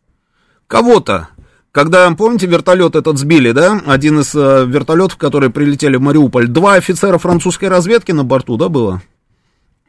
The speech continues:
А может быть, там их не два? А может быть, там вообще половина иностранного легиона французского? А может быть, поэтому Макрон звонит каждый раз? Может быть, поэтому сейчас договариваются через Эрдогана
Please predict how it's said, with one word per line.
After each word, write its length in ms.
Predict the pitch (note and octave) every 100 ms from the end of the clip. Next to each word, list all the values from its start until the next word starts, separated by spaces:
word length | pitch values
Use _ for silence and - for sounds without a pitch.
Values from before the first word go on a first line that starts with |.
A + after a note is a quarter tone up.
| _ -
А 100 | C#3+
может 280 | F3+ G3 F#3+
быть, 180 | E3 E3
там 200 | F3+ F3+
их 120 | -
не 120 | E3
два? 360 | D3+ D3+ F3+ F3+ - _ _ _
А 100 | B2+
может 280 | D#3 F#3+ E3
быть, 140 | E3+
там 180 | E3+ E3+
вообще 260 | D#3+ D3 G#3
половина 680 | F3+ F3+ E3 E3 C#3+ B2+ B2
иностранного 600 | C#3 D3 - D3+ C#3+ C3+
легиона 400 | C#3 C3+ C#3 A#2
французского? 760 | G#2+ A#2 A#2 A2 - D#2+ D2 - _ _ -
А 100 | B2+
может 260 | D#3+ D3
быть, 160 | D3 D3+
поэтому 420 | F3 G3 G#3+ G3
Макрон 420 | F3 E3 E3 D#3
звонит 380 | A2+ B2+ A#2+ G#2
каждый 300 | - G#2+ F#2+
раз? 340 | F#2+ - - - _ _
Может 260 | - D#3+ C#3
быть, 180 | E3 D3
поэтому 480 | F3 G3 A#3 G3 D#3
сейчас 200 | D#3 C3+
договариваются 800 | D3 D3+ E3 D#3+ C#3+ C#3 - C#3
через 280 | D3 C3+
Эрдогана 680 | C#3+ C3+ D3 D3 E3+ D3 G#2